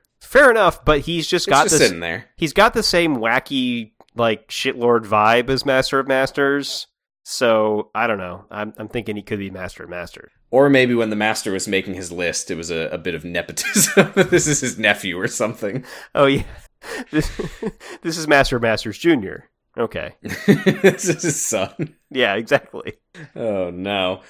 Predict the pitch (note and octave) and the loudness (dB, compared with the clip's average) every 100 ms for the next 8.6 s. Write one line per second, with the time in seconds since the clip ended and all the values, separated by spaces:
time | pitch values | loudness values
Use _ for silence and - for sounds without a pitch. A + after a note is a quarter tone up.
0 | - - - G#2 A2 G#2+ G#2 G#2 G#2+ G#2 | -20 -20 -8 0 4 4 4 2 -2 -8
1 | _ _ _ - - C#3+ B2+ B2 A#2+ A#2+ | _ _ _ -16 -4 2 2 4 2 0
2 | - _ _ _ _ - - - F#3+ G3+ | -2 _ _ _ _ -6 -6 -2 0 2
3 | C4 G#3 - D#3 C#3 B2 B2 - - - | 0 -2 -2 0 0 -2 -6 -8 -12 -6
4 | A#2 - _ B2+ B2 B2 B2 G2+ - - | -6 -8 _ -4 -2 -2 -4 -4 -4 -2
5 | - A2 A2 G#2 _ _ G#2+ F2+ - G2 | 2 2 2 -4 _ _ -4 -2 -4 -4
6 | A#2 G#2+ G2+ F#2 F2 E2 F#2 F2+ E2+ D#2+ | -2 2 2 0 -4 -6 -6 -6 -6 -6
7 | D#2 C#2+ C#2 C#2 F#2+ - - - G2 - | -8 -10 -12 -12 -10 -12 -10 -6 -4 0
8 | C#3 D#3+ B2 A#2 G#2 F2+ | -2 -2 -2 -2 -2 -6